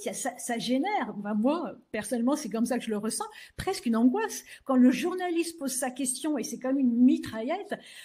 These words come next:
on n'a pas le temps de réfléchir, en fait. On n'a pas le temps. Et je ne sais pas comment les gens qui sont invités sur les plateaux télé, comment ils font pour répondre à ces questions. Il n'y a même pas le temps.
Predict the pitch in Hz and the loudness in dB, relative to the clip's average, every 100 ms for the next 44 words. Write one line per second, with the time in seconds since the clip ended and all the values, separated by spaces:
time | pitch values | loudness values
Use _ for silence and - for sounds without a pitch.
0 | - 277 285 330 349 349 349 392 392 311 | -4 2 4 4 2 2 0 -2 0 0
1 | 277 277 - 262 208 220 208 214 262 277 | 0 -2 -2 -4 -4 -6 -6 0 2 2
2 | 269 320 339 311 320 349 320 240 247 247 | 0 0 0 2 0 -2 0 2 4 4
3 | 254 - 330 339 269 254 254 269 277 277 | 2 0 -2 0 2 4 4 2 0 0
4 | 247 240 226 240 262 294 220 233 214 233 | -2 -2 -4 -6 -6 -6 -6 -6 -4 -4
5 | 233 247 247 254 339 - 262 320 277 247 | -2 -4 0 -2 -2 -4 -2 -2 -4 -6
6 | - - 339 320 - - - - 320 285 | -8 -4 -2 -4 -6 -16 -16 0 4 4
7 | - 285 240 302 330 233 254 269 269 - | 2 0 0 0 2 2 0 0 -4 -2
8 | 254 - 415 - - - 226 226 285 349 | -4 -4 -10 -10 -16 -4 0 4 4 2
9 | 320 294 269 269 370 | 0 2 2 0 -4